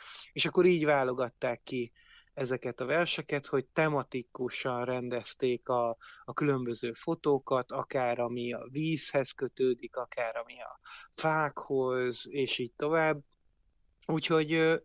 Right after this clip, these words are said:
és, és ezek a fotósok tényleg úgy, ahogy a bevezetőben mondtad, óriási munkát végeztek el, végigfotózták a magyar nemzeti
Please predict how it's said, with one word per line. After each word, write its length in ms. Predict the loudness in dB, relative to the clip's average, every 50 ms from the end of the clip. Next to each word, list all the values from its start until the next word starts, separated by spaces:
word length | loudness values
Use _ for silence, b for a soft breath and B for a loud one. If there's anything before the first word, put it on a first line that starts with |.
| _ _ _
és, 220 | -6 -2 -2 -2
és 220 | -2 -2 -2 2 2
ezek 300 | 2 2 2 0 0 0
a 40 |
fotósok 560 | -2 -2 -4 -4 -2 -4 -4 -4 -4 -6 -4 -2
tényleg 320 | -2 -2 0 0 -2 -2
úgy, 180 | -2 -2 -2 0
ahogy 180 | 0 0 0 0
a 60 | 0
bevezetőben 800 | 0 0 0 0 -2 -4 -6 -8 -4 -4 -4 -4 -4 -8 -10
mondtad, 460 | -8 -8 -10 -10 -8 -4 -4 -4 -4 B B B B B B B B B B B _
óriási 580 | 4 4 6 6 6 4 2 2 -2 -4 -4 -4
munkát 540 | -4 -2 -4 -4 -4 -4 -4 -4 -4 -4 -2
végeztek 640 | 0 0 0 0 -2 -2 -4 -6 -10 -12 -10 -6 -2
el, 320 | 0 2 2 2 2 0 B B B B B B B
végigfotózták 1080 | -2 0 2 2 2 0 -2 -2 -2 -2 0 -2 -4 -4 -4 -4 -4 -4 -4 -4 -4 -6
a 220 | -4 -4 -4 -4
magyar 380 | -4 -4 -4 -2 -2 -2 -2 -2
nemzeti 460 | -4 -6 -6 -6 -8 -10 -10 -8 -10